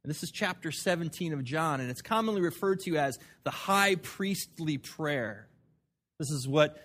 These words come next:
it's traditionally called. It's probably called that in the heading of your Bible. But it's,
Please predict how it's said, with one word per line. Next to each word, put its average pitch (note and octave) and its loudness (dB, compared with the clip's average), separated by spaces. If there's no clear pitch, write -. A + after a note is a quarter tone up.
it's - -4
traditionally E3 2
called. D#3+ 2
It's - -8
probably E3 0
called D#3+ 2
that D3 10
in D3+ 0
the C#3 -2
heading F#3 4
of D3+ -2
your C#3+ 2
Bible. C3+ 0
But F3+ 8
it's, - 0